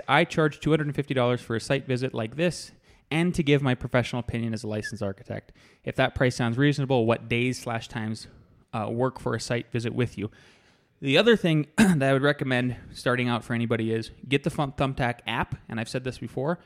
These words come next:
because then it's on your phone, and you can, it, this is a speed and a numbers game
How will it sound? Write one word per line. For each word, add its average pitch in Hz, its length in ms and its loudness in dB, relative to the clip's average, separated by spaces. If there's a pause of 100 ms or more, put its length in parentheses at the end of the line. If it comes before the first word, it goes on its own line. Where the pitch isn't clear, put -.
(120)
because 123 240 -4
then 123 140 -2
it's 120 120 -6
on 117 120 -2
your 110 100 0
phone, 135 360 -4
and 120 140 -10
you 123 120 -4
can, 110 260 -6 (180)
it, 139 460 -8
this 143 180 0
is 143 120 2
a 123 60 4
speed 175 460 0
and 127 160 -2
a 123 60 2
numbers 120 400 -2
game 107 320 -8